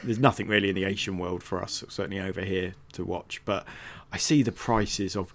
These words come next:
shit movies that are, uh, like, twenty, twenty-five quid minimum for really nothing on there, just so you can play it on your P S five or whatever. Is, why would you do that?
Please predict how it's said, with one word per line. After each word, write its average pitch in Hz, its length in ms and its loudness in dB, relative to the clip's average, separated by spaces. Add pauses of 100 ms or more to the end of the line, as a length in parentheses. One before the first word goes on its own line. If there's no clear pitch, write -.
shit - 580 8
movies 101 640 0 (840)
that 107 300 4
are, 98 420 2 (1500)
uh, 151 60 -8 (300)
like, 135 200 -6
twenty, 160 580 2
twenty-five 147 640 2
quid 131 240 8
minimum 120 480 6
for 107 320 2 (260)
really 131 300 6
nothing 120 340 4
on 120 220 4
there, 104 240 2
just - 240 -2
so - 80 4
you 117 120 8
can 104 120 -4
play 120 180 0
it 104 60 0
on 117 100 -2
your 107 100 2
P 117 200 4
S 107 140 0
five 98 420 2
or 92 80 2
whatever. 95 560 -2 (540)
Is, 110 480 6 (680)
why 180 300 8
would 196 160 8
you 196 80 6
do 214 240 10
that? 98 240 4